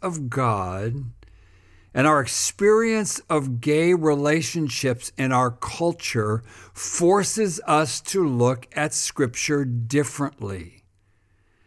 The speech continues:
It forces us to at least ask the question, "What if we've been wrong all this time? Is there a different way to interpret those verses?"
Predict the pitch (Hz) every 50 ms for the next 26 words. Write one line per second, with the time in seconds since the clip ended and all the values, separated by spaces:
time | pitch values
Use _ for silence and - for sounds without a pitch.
0 | _ _ _ _ - 160 151 120 - 170 185 208 220 208 - 214 202 139 147 180
1 | 170 135 - - - 175 170 160 156 - 147 131 135 139 151 170 202 226 240 233
2 | 185 - - - _ - 180 190 208 208 - - - 202 - - - - 180 175
3 | 180 123 - - 160 147 139 135 131 123 117 110 113 120 139 165 185 226 214 -
4 | - 170 170 170 185 185 165 139 131 143 160 165 160 151 135 127 127 139 151 165
5 | 170 170 160 151 143 139 131 131 139 - _ - 135 139 139 135 131 123 131 135
6 | 131 120 - - - - 147 127 120 117 110 101 90 85 - - - - - -
7 | - - - 165 175 196 165 165 180 202 226 233 226 208 175 143 127 117 127 156
8 | 175 - - 196 202 196 202 196 165 139 127 127 147 170 185 196 190 175 156 123
9 | 117 - - 160 147 143 135 127 - - - - 165 170 165 - 165 165 160 151
10 | - - 143 139 139 139 127 117 113 110 104 117 123 123 123 120 120 - 120 107
11 | 95 92 98 120 123 117 - - - -